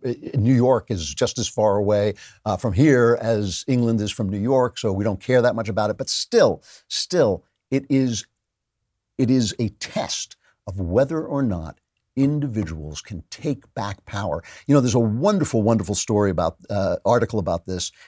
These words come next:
in the Claremont Review of Books by Christopher Caldwell. I think it's called Why Hasn't Brexit Happened? Uh, and I highly recommend it. As always, I recommend the Claremont Review of Books. Now I have to add the, uh, advisor, uh, the, uh, the warning that my son is now an editor over there, but before he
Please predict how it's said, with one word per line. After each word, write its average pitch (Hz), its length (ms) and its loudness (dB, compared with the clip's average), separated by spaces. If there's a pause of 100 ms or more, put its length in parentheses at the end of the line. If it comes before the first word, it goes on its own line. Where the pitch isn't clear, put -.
(120)
in 110 140 -2
the 98 80 -2
Claremont 123 440 2
Review 101 280 2
of 73 100 -2
Books 98 180 2
by 82 120 -4
Christopher - 420 -4
Caldwell. 87 520 0
I 80 40 -2
think 110 160 -8
it's 98 100 -8
called 98 220 -2
Why 101 360 0 (120)
Hasn't 104 320 -4
Brexit 95 320 -4 (100)
Happened? 78 320 -4 (420)
Uh, 101 280 0
and 107 160 -2
I 104 160 0 (100)
highly 151 360 4
recommend 98 400 0
it. 95 80 -2
As 98 160 0
always, 117 440 4
I 92 60 0
recommend 104 400 0
the 92 60 -4
Claremont 104 360 0
Review 101 240 -2
of 87 80 -2
Books. 110 200 0
Now 127 180 0
I 120 80 0
have 113 160 -2
to 120 100 0 (300)
add 120 300 4
the, 98 240 0
uh, 107 40 2 (100)
advisor, 107 680 2
uh, 98 60 -4
the, 90 340 -4
uh, 90 140 -6 (340)
the 85 340 -4 (440)
warning 117 540 4 (220)
that 110 200 2
my 101 140 -2
son 143 320 2
is 104 140 0
now 104 160 2
an 110 80 0
editor 104 500 2
over 95 160 0
there, 90 200 0
but 87 260 -4
before 160 440 4
he 117 180 0